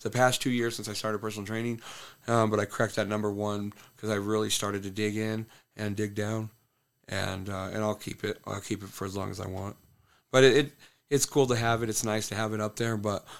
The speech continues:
I don't need that recognition from that. I know I'll get it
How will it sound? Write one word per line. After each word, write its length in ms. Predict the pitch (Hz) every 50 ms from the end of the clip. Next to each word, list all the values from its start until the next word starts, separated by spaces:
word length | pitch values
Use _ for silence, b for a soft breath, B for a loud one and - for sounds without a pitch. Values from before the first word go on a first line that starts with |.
| b b b b -
I 180 | 110 110 110
don't 200 | 110 107 104 101
need 200 | 107 110 110 101
that 160 | - 98 95
recognition 840 | 92 95 95 - 104 104 101 101 98 - - 110 104 104 101 104 104 - _ _ _ _ _ _
from 540 | _ - - 98 98 98 98 98 95 95 92 90
that. 320 | 95 95 98 98 104 - -
I 180 | - - 98 98
know 220 | 98 98 95 98
I'll 100 | 98 95
get 220 | 92 92 107 98 95
it 200 | 98 - -